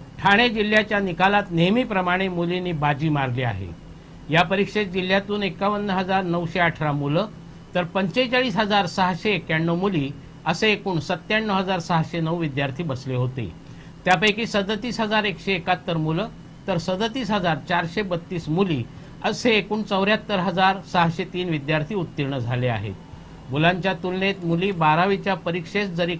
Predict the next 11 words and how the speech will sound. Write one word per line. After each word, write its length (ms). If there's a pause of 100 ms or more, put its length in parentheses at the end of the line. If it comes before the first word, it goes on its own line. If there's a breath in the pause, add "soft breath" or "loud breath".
कमी 220
बसल्या 380
असल्या 340 (360 loud breath)
तरी 120
उत्तीर्ण 480
होणाऱ्या 420
विद्यार्थ्यांमध्ये 760
मुलींची 460
संख्या 360
अधिक 320
आहे. 260